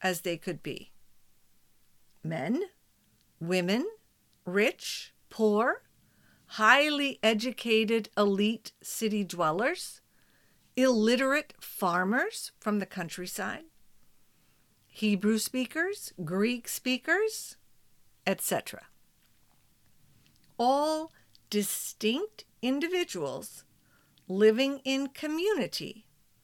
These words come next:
centered around their faith in Christ. In chapter two of Acts, we are told, quote,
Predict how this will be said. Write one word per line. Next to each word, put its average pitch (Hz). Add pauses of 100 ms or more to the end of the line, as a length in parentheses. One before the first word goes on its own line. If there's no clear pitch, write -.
(520)
centered 359
around 165 (100)
their 233
faith - (140)
in 175
Christ. - (1900)
In 277
chapter 440
two 233
of 185
Acts, -
we 208
are 208
told, 170 (540)
quote, -